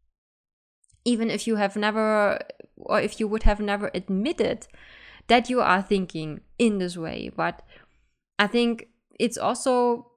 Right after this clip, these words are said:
if you recognize yourself in that, it is also okay to see, hey, you are not the only one.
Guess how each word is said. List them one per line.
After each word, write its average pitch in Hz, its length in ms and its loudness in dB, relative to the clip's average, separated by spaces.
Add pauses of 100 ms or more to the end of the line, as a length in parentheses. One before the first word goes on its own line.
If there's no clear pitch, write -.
(1160)
if 277 260 -2
you 359 100 4
recognize 208 600 0
yourself 190 460 -2
in 180 160 -10
that, 165 180 -6
it 175 140 -6
is 185 160 -6
also 254 760 -4
okay 240 440 -2
to 202 800 -2 (180)
see, - 680 -4
hey, 226 380 0 (180)
you 233 220 0
are 240 80 0
not 214 320 -4
the - 120 -14 (140)
only 220 380 0
one. 262 380 -6